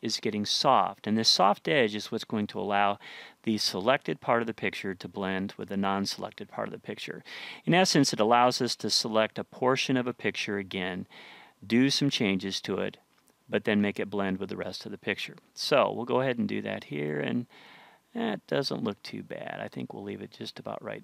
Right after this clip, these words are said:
there. Okay, click OK. We'll be back to our picture here. All right, now it's time to go ahead and de-emphasize the background, and I'm gonna use two different techniques to do that.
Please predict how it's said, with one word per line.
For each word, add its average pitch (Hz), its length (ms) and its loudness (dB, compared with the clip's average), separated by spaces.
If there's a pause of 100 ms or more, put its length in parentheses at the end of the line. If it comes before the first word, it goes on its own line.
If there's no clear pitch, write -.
there. - 300 -14 (280)
Okay, - 420 -2 (120)
click - 240 -6
OK. 170 440 2 (1040)
We'll 104 140 -6
be 98 80 -4
back 98 260 0
to - 120 -8
our 98 80 -6
picture - 340 -6
here. 151 320 2 (720)
All - 80 2
right, 160 260 2 (400)
now 131 520 6
it's 139 200 0
time 127 380 4
to 117 60 0
go 113 140 0
ahead 123 200 0
and 107 100 2
de-emphasize 120 720 0
the - 80 -8
background, 98 640 -4
and 98 100 -6
I'm 117 120 2
gonna 127 140 2
use 117 260 0
two 196 160 -2
different 170 260 2
techniques 113 520 0
to 101 100 -6
do 101 180 0
that. - 220 -10